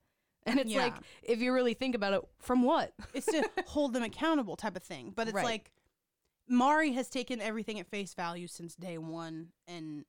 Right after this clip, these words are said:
Speaker 2: has never questioned
Speaker 1: Right, she's
Speaker 2: anything.
Speaker 1: not questioning anything, but now she is.
Speaker 2: Yeah.
Speaker 1: And there's also a great part of this where she says, "This looks, this place looks like the neighborhoods, the black neighborhoods in South Africa." And Roscoe says, "Yeah, there's a lot of work to still do here in America, too."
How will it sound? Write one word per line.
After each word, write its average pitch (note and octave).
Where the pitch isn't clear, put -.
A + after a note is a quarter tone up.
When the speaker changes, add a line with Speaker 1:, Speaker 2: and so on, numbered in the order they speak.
Speaker 2:
has F3+
never E3
questioned -
Speaker 1:
Right, B3+
she's A3
Speaker 2:
anything. G#3+
Speaker 1:
not A3
questioning F#3
anything, D#3+
but F3+
now G#3
she F3+
is. D#3
Speaker 2:
Yeah. F#3+
Speaker 1:
And C4
there's C#4
also C4
a B3
great G3+
part G#3+
of G3
this G3+
where F#3
she F#3+
says, F3+
"This G3+
looks, G3
this G3+
place G3+
looks F3
like E3
the F#3
neighborhoods, E3
the F3
black D#3+
neighborhoods E3
in E3
South D#3
Africa." F3
And G3+
Roscoe G3
says, F3+
"Yeah, E4
there's A3+
a A3+
lot A3
of G#3+
work G#3+
to A3+
still G3+
do G3+
here G#3
in G3+
America, G3
too." F3+